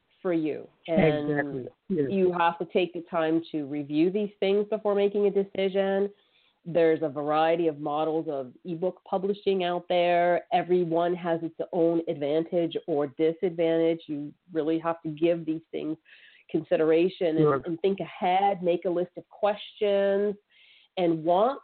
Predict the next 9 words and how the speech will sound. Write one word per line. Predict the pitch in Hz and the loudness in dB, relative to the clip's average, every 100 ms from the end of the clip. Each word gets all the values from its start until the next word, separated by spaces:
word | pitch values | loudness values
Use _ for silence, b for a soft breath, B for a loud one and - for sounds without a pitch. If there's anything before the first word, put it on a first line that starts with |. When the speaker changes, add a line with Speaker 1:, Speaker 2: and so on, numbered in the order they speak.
| _ | _
Speaker 1:
that | - - | -2 -2
you | 180 | -4
might | 170 165 160 | -4 -4 -4
have | - 151 147 | -6 -6 -6
regarding | 160 156 156 147 151 147 | -6 -6 -6 -6 -6 -8
your | 143 143 | -10 -10
book | 127 139 156 - _ _ _ _ _ | -8 -8 -8 -10 _ _ _ _ _
so | 180 165 | 2 4
that | 165 156 | 4 2